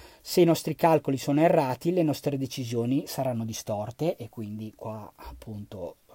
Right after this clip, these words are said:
molto coerente con quello che abbiamo detto finora. E poi Adam Smith, eh, "C'è un ti-, c'è un tipo di lavoro che crea valore e uno che non la crea.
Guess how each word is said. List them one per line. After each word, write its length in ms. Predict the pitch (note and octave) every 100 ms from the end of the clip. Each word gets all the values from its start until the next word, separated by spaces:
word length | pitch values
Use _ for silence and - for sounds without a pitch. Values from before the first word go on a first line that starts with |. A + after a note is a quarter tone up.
| - A#2
molto 340 | A#2+ A#2+ A2+
coerente 520 | - G#2+ A2 G#2 G#2
con 120 | G#2+
quello 180 | G2+ A2
che 80 | G2+
abbiamo 160 | A2 G#2+
detto 200 | - B2
finora. 440 | - D#3+ G#2 C#3 - - -
E 100 | -
poi 340 | - D3 D3 -
Adam 320 | C3+ C3+ D3
Smith, 580 | D#3+ C3+ G#2+ - C3 E3+ - - - - -
eh, 320 | C3+ B2+ B2+
"C'è 120 | -
un 140 | E3 C#3+
ti-, 580 | E3+ D#3+ E3+ D#3 D3 -
c'è 100 | E3+
un 100 | D3+
tipo 220 | F3+ D#3+
di 100 | C#3+
lavoro 320 | D#3+ D3+ C#3
che 100 | C#3
crea 480 | - C3+ C3 A#2+ A2+
valore 580 | D#3 F3 A#2+ A2 D3+ F3
e 120 | D#3+
uno 280 | C#3 A2+ A#2+
che 140 | -
non 160 | C3 A#2+
la 100 | -
crea. 380 | - F#2+ F#2